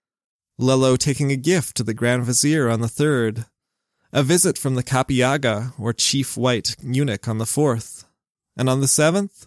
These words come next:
from the Bostanchi Basi, the chief gardener, whose responsibilities varied over time, but might include everything from escorting the Sultan in the gardens to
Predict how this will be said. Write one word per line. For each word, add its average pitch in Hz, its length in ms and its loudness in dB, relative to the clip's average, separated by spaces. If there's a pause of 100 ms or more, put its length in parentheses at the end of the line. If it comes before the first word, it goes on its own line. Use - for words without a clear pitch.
from - 460 -2
the 180 40 4
Bostanchi 175 600 0
Basi, 127 640 -2 (520)
the 127 80 0
chief - 360 -2
gardener, 113 680 -2 (120)
whose 139 240 2
responsibilities 151 840 2
varied 123 360 2
over 110 180 -2
time, 113 560 -2 (480)
but 156 140 4
might 180 180 4
include 196 380 0
everything 131 580 -2
from 123 400 -2 (240)
escorting 156 560 2
the 135 80 0
Sultan 139 480 2
in 113 80 -2
the 113 60 -2
gardens 113 720 0 (100)
to 117 380 2